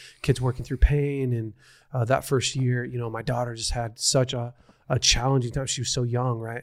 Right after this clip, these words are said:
Oh, she was nine. So, yeah, she just had such, or maybe ten, such a hard time, internal struggles going on. And so it was like, "Man,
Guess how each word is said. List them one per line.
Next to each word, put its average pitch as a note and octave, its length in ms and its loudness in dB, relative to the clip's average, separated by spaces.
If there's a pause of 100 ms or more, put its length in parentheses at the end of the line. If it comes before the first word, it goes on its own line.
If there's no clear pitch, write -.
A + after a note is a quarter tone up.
Oh, C#3+ 120 6
she D#3 160 2
was E3 160 0
nine. A#2 380 0 (160)
So, A#2 300 0 (580)
yeah, C3+ 60 6
she C#3+ 160 4
just C#3 140 4
had C3 180 4
such, - 420 2 (120)
or C#3+ 100 0
maybe C#3+ 220 -2
ten, A2+ 320 -2
such D3 180 4
a D3+ 60 -2
hard C#3 340 0
time, C3+ 480 -2
internal C#3 480 -2
struggles C3 380 -2
going B2 200 -2
on. B2 280 -4
And A2 180 -4
so B2 140 -2
it B2 40 0
was B2 140 -6
like, A2 180 -6
"Man, B2+ 380 0